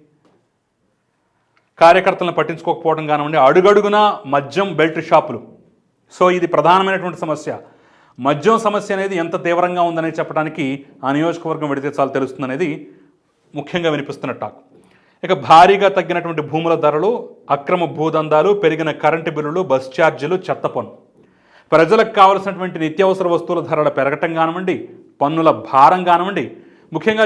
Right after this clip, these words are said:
జగన్మోహన్ రెడ్డి వచ్చిన తర్వాత రాష్ట్ర వ్యాప్తంగా రియల్ ఎస్టేట్ ధరలు కానివ్వండి, లేదంటే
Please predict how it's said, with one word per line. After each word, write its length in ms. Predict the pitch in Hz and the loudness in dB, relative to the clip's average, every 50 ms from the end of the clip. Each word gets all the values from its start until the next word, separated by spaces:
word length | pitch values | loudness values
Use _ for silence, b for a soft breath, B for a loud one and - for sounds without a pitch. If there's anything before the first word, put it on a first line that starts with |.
| 185 160 | 2 2
జగన్మోహన్ 480 | 170 175 202 208 208 214 202 185 196 196 | 0 0 0 -2 0 0 0 0 0 0
రెడ్డి 140 | 190 185 | -2 -4
వచ్చిన 180 | 180 190 185 180 | -4 -6 -8 -4
తర్వాత 180 | 185 185 170 165 151 | -4 -2 0 4 4
రాష్ట్ర 240 | 160 165 165 - 185 185 | 4 2 2 -2 0 0
వ్యాప్తంగా 440 | 180 175 175 - 185 180 175 180 170 151 | 0 0 0 -4 -6 -2 0 0 0 2
రియల్ 180 | 151 160 175 175 | 2 0 -2 -2
ఎస్టేట్ 280 | 170 - 180 175 170 160 127 131 | -4 -4 -4 -4 -4 -4 -6 -6
ధరలు 240 | 143 143 160 165 151 165 | -4 -2 -2 -4 -2 -2
కానివ్వండి, 340 | 165 165 165 170 175 - 196 | -2 -2 -2 -6 -6 -6 -4
లేదంటే 220 | 185 165 156 165 | -4 -4 -4 -6